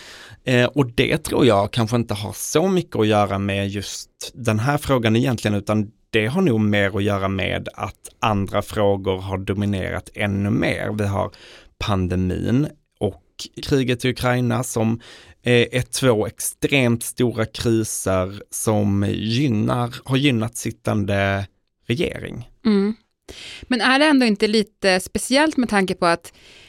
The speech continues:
Speaker 2: eh, Socialdemokraterna har haft regeringsmakten de senaste åtta åren, där också gängkriminaliteten blivit ett jättestort problem? Borde inte Moderaterna gynnas mer av det ändå?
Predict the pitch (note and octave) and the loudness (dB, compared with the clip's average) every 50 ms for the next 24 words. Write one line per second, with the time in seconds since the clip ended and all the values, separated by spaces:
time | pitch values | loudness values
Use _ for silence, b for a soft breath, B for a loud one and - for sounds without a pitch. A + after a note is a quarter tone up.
0 | B B B - F#3+ - - - - - A#3+ - B3+ B3 A#3 A#3+ A3+ C#4 D4 C#4+ | B B B -4 -4 -4 -4 -6 -6 -4 0 2 2 4 4 4 4 4 4 4
1 | C4+ A#3 F#3+ - F#3+ F#3 F3 E3 D#3+ - G3 F#3+ G3 - - E3+ E3 D#3+ - - | 4 2 4 2 2 2 2 2 0 0 -2 -2 -2 -2 -4 -2 -2 -2 -2 -2
2 | E3 D3+ C#3 - - D#3+ - - - D3 D#3 E3 D#3+ E3 F#3+ A3 B3+ C4 - F#3 | -2 -2 -2 -2 -4 -4 -4 -2 -2 -2 0 2 2 2 2 4 2 2 2 2
3 | G3 G#3 G#3+ G3+ F#3 - - - F3+ E3 E3 E3+ F#3+ G3+ F3+ E3+ - F#3 E3+ E3+ | 2 2 4 4 2 0 0 -2 0 2 2 2 4 2 2 2 2 0 0 0
4 | D#3+ - - F#3+ F3+ - F3 E3+ D#3 - D#3+ D3+ F3 F3 G#3+ - - _ _ - | 0 2 0 0 2 2 0 -2 0 -2 -4 -4 -2 -2 -2 -2 -4 _ _ -10
5 | E3 - - F3+ E3 _ - - - _ - G3+ F3+ F3 G3 G#3 A3+ B3+ C#4 D4+ | -8 -6 -4 -6 -6 _ -10 -20 -18 _ -6 -6 -4 0 2 2 4 4 4 2
6 | D4 D4+ B B B B B B B G3+ C#4 C4+ A#3 G3+ G3 D4+ F4+ F4+ C#4+ G3 | 0 -2 B B B B B B B 2 2 4 4 2 4 4 6 6 4 4
7 | G3 F3 F3 E3+ E3+ E3 D#3+ D#3 - E3+ E3+ E3 E3+ F#3+ C4+ C4+ A3+ G3+ A3 C4 | 2 0 2 0 2 0 0 -2 -2 -2 -2 -2 0 2 4 4 4 4 4 2
8 | D#4+ F4 D4+ - - - - - _ _ - - F3+ E3 D#3 C#3+ - B2 D3 E3 | 2 0 0 -4 -10 -10 -12 -14 _ _ -4 0 2 2 2 2 0 -2 -8 -14
9 | - _ _ _ - - F3+ D#3+ D3+ - A#2+ F2 - - G2+ G#2 F2 D2+ - | -18 _ _ _ -2 -2 -2 0 0 -4 -2 -4 -4 -6 -6 -6 -6 -6 -6